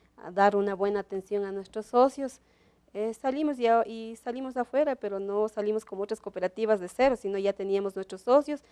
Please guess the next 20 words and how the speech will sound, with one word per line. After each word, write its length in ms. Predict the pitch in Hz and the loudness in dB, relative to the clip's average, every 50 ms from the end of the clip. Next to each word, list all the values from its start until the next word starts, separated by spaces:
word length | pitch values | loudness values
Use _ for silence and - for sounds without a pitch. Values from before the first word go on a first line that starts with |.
| _ _ _ _ - | _ _ _ _ -14
nuestros 320 | 190 190 202 - 208 196 | -12 -12 -10 -10 -10 -8
movimientos, 800 | 196 196 196 185 196 196 196 214 247 285 311 302 311 302 285 240 | -6 -6 -6 -4 -6 -6 -6 -6 -4 -4 -4 -2 0 0 -2 -2
y, 360 | 196 175 180 180 175 - - - _ _ _ _ _ _ _ _ _ _ | -4 -12 -14 -14 -16 -16 -18 -20 _ _ _ _ _ _ _ _ _ _
y 140 | - - 254 | -18 -16 -16
estamos 380 | 262 - - 262 254 254 247 | -14 -8 -6 -6 -6 -6 -8
muy 160 | 240 247 254 240 | -10 -10 -10 -10
bien, 200 | 247 247 247 233 | -10 -10 -10 -10
gracias 240 | 220 220 220 - | -12 -12 -14 -10
a 80 | 214 196 | -12 -10
Dios. 180 | 190 202 202 208 _ _ _ _ _ _ _ _ _ | -10 -10 -16 -16 _ _ _ _ _ _ _ _ _
Estamos 320 | _ - 202 208 220 220 - | _ -10 -8 -8 -8 -8 -8
creciendo, 720 | - 208 202 - 208 208 208 214 202 190 175 180 240 233 _ _ _ _ _ _ _ _ _ _ - - - _ | -10 -10 -10 -2 0 0 0 0 -2 -6 -6 -8 -10 -16 _ _ _ _ _ _ _ _ _ _ -20 -20 -20 _
y 140 | - 185 185 | -14 -14 -14
para 220 | - - 185 185 202 | -10 -10 -8 -8 -8
este 200 | 202 - 214 190 | -8 -4 -4 -2
año 160 | 202 220 220 | -2 -2 -4
que 120 | - 208 190 | -4 -6 -6
viene 300 | 190 190 196 202 185 196 _ _ _ - _ _ | -4 -2 -2 -2 -4 -8 _ _ _ -20 _ _
tenemos 580 | - 190 190 190 185 190 202 202 202 202 202 - | -10 -6 -4 -4 -4 -4 -2 -2 -4 -4 -6 -8
el, 420 | - 170 180 170 165 165 160 - | -12 -12 -10 -10 -12 -12 -14 -16